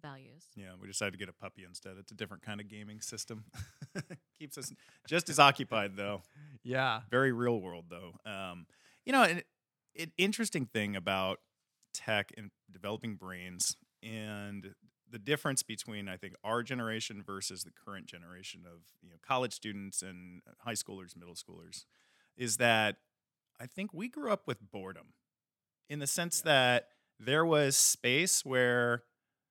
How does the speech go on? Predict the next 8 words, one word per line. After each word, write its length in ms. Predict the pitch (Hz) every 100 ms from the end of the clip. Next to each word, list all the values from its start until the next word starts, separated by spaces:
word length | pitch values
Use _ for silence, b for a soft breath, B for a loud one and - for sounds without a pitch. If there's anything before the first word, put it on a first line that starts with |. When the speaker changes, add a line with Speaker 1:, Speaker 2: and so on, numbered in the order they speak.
| _ _ -
Speaker 2:
things 440 | 139 170 180 165
weren't 260 | 156 170 151
happening, 720 | 151 147 170 175 190 214 208 _ _ -
but 100 | -
you 140 | 147
were 140 | 175
still 280 | 196 190 180
living 460 | 165 151 143 139